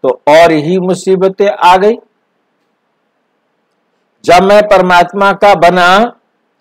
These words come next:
हूं, एक उसका ही सहारा लिया है, तो मेरा सब अच्छा हो जाना चाहिए,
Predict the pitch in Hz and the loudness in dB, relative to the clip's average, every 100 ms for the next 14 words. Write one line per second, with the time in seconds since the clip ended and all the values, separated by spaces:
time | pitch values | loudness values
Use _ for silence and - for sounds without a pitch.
0 | _ _ - 170 180 240 _ _ _ _ | _ _ -8 -4 -4 -6 _ _ _ _
1 | _ _ _ _ _ _ _ _ _ _ | _ _ _ _ _ _ _ _ _ _
2 | _ _ _ 156 180 208 - 131 160 - | _ _ _ -2 0 0 -2 -6 -4 0
3 | 196 214 240 220 180 180 180 165 170 165 | 2 2 2 2 2 4 2 0 2 2
4 | 156 147 156 190 _ _ 202 180 170 196 | 4 2 0 -2 _ _ -2 0 0 2
5 | 190 202 190 208 170 - 214 190 196 190 | 0 0 -4 -2 -4 0 2 2 2 0
6 | 190 214 190 226 233 | 0 0 2 2 4